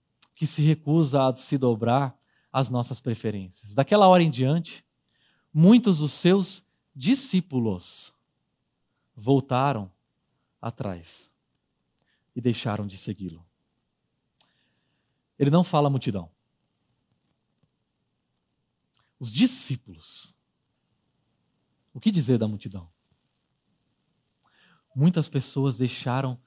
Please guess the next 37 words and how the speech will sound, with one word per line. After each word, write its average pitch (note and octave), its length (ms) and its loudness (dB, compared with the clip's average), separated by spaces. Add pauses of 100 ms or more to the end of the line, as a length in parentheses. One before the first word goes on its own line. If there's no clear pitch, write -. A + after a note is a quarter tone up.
(200)
de B2 120 -8
seguir A#2+ 360 -4
Jesus F#2 640 -12 (1120)
por B2+ 140 -6
causa C3 360 0
de A2+ 160 -8
um - 20 -12
discurso B2+ 720 -6 (300)
duro, A#2 520 -4 (1300)
por C#3+ 140 2
causa D#3 280 4
do C#3 120 -4
discurso C#3 480 0
de B2+ 80 0
alguém C3 340 2
que C#3 100 -8
se B2+ 160 -6
recusa C3+ 800 0 (320)
a C3+ 120 2
se - 160 -4
deixar C#3+ 440 0
ser C#3 260 -2
customizado C3+ 840 0
e C#3 40 0
dobrado B2 520 0
segundo B2+ 400 -4
a C3 40 2
vontade A#2 640 -6 (240)
das B2 160 -6
pessoas. B2+ 400 -6
Por C3+ 160 -4
isso, E3 180 0
o - 20 -8
que D#3 80 -12
que - 80 -12
ele C3 120 -6
faz? C#3 520 -8